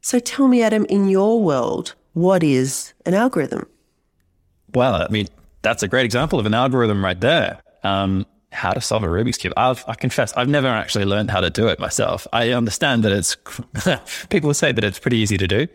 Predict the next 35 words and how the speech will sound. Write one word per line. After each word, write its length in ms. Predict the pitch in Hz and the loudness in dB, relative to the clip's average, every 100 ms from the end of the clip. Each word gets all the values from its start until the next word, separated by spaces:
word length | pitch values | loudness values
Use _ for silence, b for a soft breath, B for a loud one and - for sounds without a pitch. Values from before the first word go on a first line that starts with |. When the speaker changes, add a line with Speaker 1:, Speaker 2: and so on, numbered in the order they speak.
| _ - | _ -4
Speaker 2:
I've 140 | 95 | -4
never 120 | 85 | -2
tried. 400 | 82 - 113 170 - _ _ _ | -6 -2 0 -2 -4 _ _ _
Um, 400 | 95 92 92 92 - | -4 -2 -2 -6 -4
but, 220 | 139 113 | -2 0
you 80 | 117 | -2
know, 80 | 104 | 0
I, 220 | 110 117 | -2 -4
so 160 | - 117 | 0 2
I 60 | |
would 140 | 120 101 | 2 0
still 200 | - 104 | 0 0
look 180 | 92 | 0
at, 160 | 90 - - _ | -2 -4 -10 _
at 200 | 107 - | -4 0
the 100 | 107 | -2
achievement 380 | 104 127 120 104 | 0 0 0 0
of 80 | 104 | 0
your 120 | 104 | 0
son 360 | - 104 98 87 | 0 0 0 -2
being 180 | 120 107 | 0 2
able 120 | 98 | 0
to 60 | 104 | 0
solve 300 | 113 101 92 | 0 0 0
that 260 | 101 95 - | -2 -4 -2
Rubik's 340 | 120 113 - | 0 0 -4
Cube 320 | - 110 98 | -2 0 0
in, 360 | 104 98 95 92 - | 0 0 -2 -4 -4
what 80 | 117 | -2
did 140 | 135 | -2
he 60 | 143 | -2
say? 340 | - 156 214 - _ 127 | 0 2 2 -2 _ -8
Did 180 | 151 170 | -4 -2
you 80 | |
say, 220 | 208 165 | 0 -2